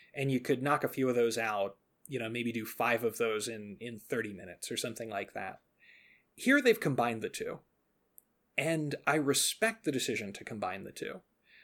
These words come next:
I think it, on paper, is a really great idea, because it, um, it, it almost forces you to have these kind of palate cleanser mini missions between the big missions,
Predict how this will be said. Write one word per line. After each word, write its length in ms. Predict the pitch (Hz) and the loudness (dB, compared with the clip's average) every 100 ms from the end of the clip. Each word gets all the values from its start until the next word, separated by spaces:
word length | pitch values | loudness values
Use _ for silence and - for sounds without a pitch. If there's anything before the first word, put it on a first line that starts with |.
| - - | -6 2
I 80 | 143 | 2
think 340 | - 170 151 | 4 0 4
it, 280 | 143 135 - _ _ - | 6 6 2 _ _ 2
on 300 | 156 170 160 - | 4 2 -2 -8
paper, 580 | - 165 165 104 90 - | 0 2 2 -2 -2 -2
is 120 | 127 | 0
a 80 | 127 | 0
really 300 | 117 127 123 | 2 2 0
great 280 | 117 110 104 | 0 0 2
idea, 500 | 101 - 87 85 - _ _ _ _ _ _ | 0 -6 -10 -14 -14 _ _ _ _ _ _
because 720 | - 127 - 127 120 113 110 - | -4 -2 2 4 2 0 -4 -2
it, 280 | 131 117 - _ | -2 -4 -4 _
um, 500 | - 113 107 92 98 - _ _ _ _ | -8 -6 -6 -6 -12 -16 _ _ _ _
it, 200 | 139 131 | -2 0
it 100 | 147 | 4
almost 440 | 151 160 143 - - | 6 6 4 2 -2
forces 520 | - 151 143 147 123 | 6 8 8 2 2
you 160 | 131 123 | 0 0
to 140 | - | 0
have 280 | - 131 - | 0 -2 -2
these 160 | 123 | -4
kind 180 | - 120 | -2 -4
of 140 | 107 - | -6 -6
palate 380 | 151 135 131 | -2 0 0
cleanser 360 | - 139 131 123 | 0 -2 0 -2
mini 300 | 107 110 135 | -4 -4 -4
missions 580 | 135 139 156 156 156 - _ | -2 -2 -2 -4 -8 -12 _
between 400 | - 131 - 135 | 0 2 0 0
the 80 | 131 | 0
big 220 | 107 104 | -2 -4
missions, 520 | 139 143 196 196 - | -4 -4 -4 -8 -14